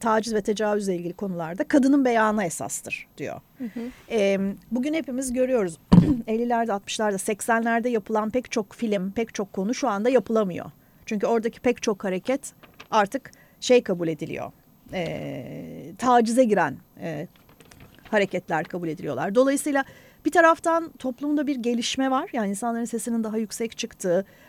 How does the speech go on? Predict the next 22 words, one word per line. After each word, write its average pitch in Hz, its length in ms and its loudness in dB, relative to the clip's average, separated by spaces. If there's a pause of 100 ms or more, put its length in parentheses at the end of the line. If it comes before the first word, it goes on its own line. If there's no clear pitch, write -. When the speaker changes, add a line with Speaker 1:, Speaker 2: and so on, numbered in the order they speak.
Speaker 1:
farklı, 254 640 4 (480)
e, 208 200 8 (100)
ırk, 233 300 2
cinsiyet, 226 800 -2 (120)
vücut 220 340 -2
tipi, 220 600 2
renk, 220 400 4 (200)
e, 180 500 0 (240)
dini 240 320 0
inanış 226 420 -2
gibi 226 180 -6
şeylerin 226 400 0
kabul 240 300 0
gördüğü 202 760 2
ya 190 140 -2
da 175 60 -4
kabul 208 280 -6
görmeye 202 680 2
başladığı 196 580 -2
bir 185 100 -2
dünya 185 380 -2
var. 359 140 -2